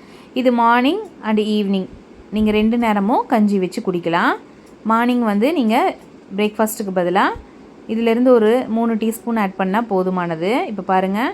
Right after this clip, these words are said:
நல்லா வந்து எல்லாமே ஃப்ரை ஆகி சூப்பரா ரெடி ஆயிருச்சு. இப்போ நான் வந்து ஒரு மிக்சர் ஜாரில்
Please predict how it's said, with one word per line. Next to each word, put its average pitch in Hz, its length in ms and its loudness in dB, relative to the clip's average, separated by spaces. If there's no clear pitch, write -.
நல்லா 196 320 0
வந்து 190 220 0
எல்லாமே 202 400 0
ஃப்ரை 185 180 0
ஆகி 214 120 0
சூப்பரா 196 340 -2
ரெடி 175 200 -2
ஆயிருச்சு. 170 360 -4
இப்போ 220 180 -6
நான் 185 140 -2
வந்து 185 160 -2
ஒரு 180 100 -4
மிக்சர் 185 320 -6
ஜாரில் 175 320 0